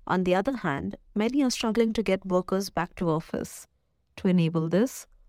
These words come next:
one company offers rental support to those living within a thirty-minute weekday drive to office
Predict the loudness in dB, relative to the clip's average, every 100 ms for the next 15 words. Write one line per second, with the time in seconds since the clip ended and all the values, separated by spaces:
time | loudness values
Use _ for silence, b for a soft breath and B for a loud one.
0 | -12 0 2 2 0 -2 0 -2 -2 -4
1 | -4 -2 -2 -2 0 0 2 0 -2 -4
2 | -2 -2 -2 -4 0 -2 0 -2 0 0
3 | 0 0 -2 -4 _ -4 -2 -2 0 0
4 | 0 -2 -4 -2 -2 -2 -2 -2 -2 -2
5 | -2 -4 -4 -6 -4 -4 -4